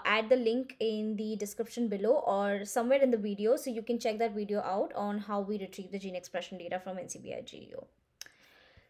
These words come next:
So now, since our, uh, matrix or our data f-, uh, our data is in dot C S V format, I'm going to use a function,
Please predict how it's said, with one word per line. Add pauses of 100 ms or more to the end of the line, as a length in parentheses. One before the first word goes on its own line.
(100)
So
now,
since (100)
our,
uh,
matrix
or
our
data
f-,
uh, (100)
our
data
is
in
dot
C
S
V
format, (640)
I'm
going
to
use
a
function,